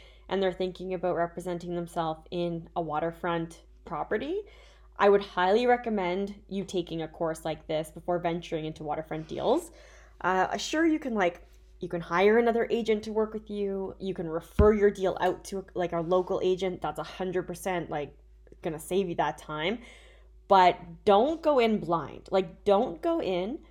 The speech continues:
without having done a little extra to make sure you understand what you're doing. Because for us, like, we live in a suburb that borders other suburbs that are on septic and wells. So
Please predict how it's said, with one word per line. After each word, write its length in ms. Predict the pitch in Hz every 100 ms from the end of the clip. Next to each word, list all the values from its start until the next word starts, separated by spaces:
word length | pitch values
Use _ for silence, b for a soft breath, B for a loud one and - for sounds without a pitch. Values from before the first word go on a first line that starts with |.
| b
without 380 | - 190 185 175
having 400 | 180 180 185 185
done 300 | 170 170 160 -
a 100 | 180
little 500 | 180 190 208 208 -
extra 440 | 170 - - 220
to 80 | 208
make 260 | 170 170 165
sure 160 | -
you 140 | 202 214
understand 480 | 196 185 - 175 165
what 260 | 151 -
you're 120 | 180
doing. 420 | 156 151 117 85 -
Because 460 | 175 190 165 170 B B B B B - - -
for 100 | 254
us, 320 | 214 170 -
like, 160 | 190 185
we 360 | 220 233 233 -
live 480 | 185 185 180 180 170 -
in 380 | 175 170 165 -
a 40 | 165
suburb 540 | 170 165 135 143 196 - - - _ - - -
that 280 | 180 -
borders 840 | 190 214 240 175 160 160 165 - - _ -
other 220 | 254 208
suburbs 560 | 202 170 156 151 156 -
that 140 | 175
are 100 | 175
on 220 | 175 190
septic 400 | 240 214 - 202
and 140 | 190 180
wells. 360 | 139 123 147
So 240 | - 185